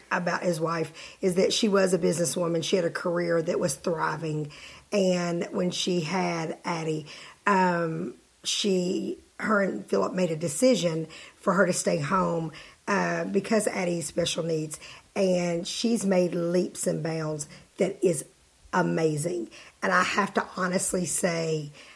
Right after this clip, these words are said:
I have, um, seen Rachel up front and from afar, and I don't know if I've ever told her this,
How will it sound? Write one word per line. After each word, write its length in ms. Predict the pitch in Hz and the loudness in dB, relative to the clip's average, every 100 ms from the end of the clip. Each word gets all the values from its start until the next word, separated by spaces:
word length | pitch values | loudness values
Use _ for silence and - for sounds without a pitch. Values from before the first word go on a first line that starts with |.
| - _ 185 | -20 _ 4
I 220 | 185 185 | 6 4
have, 720 | 156 190 170 165 165 160 - - | 2 0 0 -2 -4 -6 -12 -2
um, 640 | 190 165 160 160 160 185 - | 0 2 0 -2 -4 -6 -4
seen 260 | - 208 | 2 4
Rachel 340 | 190 185 190 - | 6 4 2 -2
up 180 | 185 - | -4 -6
front 520 | - 220 226 220 - - - - - | 0 4 4 4 -2 -14 -18 -12 -4
and 100 | 185 | -2
from 200 | 185 180 | 0 0
afar, 640 | 180 - 165 160 156 165 - | 0 -2 -2 0 -2 -4 -4
and 640 | 190 175 170 165 160 160 - - - - _ _ | 0 2 2 -2 -4 -6 -8 -16 -20 -20 _ _
I 80 | 202 | 4
don't 160 | 190 185 | 4 6
know 120 | 185 | 4
if 100 | 185 | 2
I've 140 | 180 | 4
ever 180 | 185 170 | 4 4
told 240 | 170 185 185 | 0 0 2
her 120 | 175 | 2
this, 260 | 175 170 | 2 0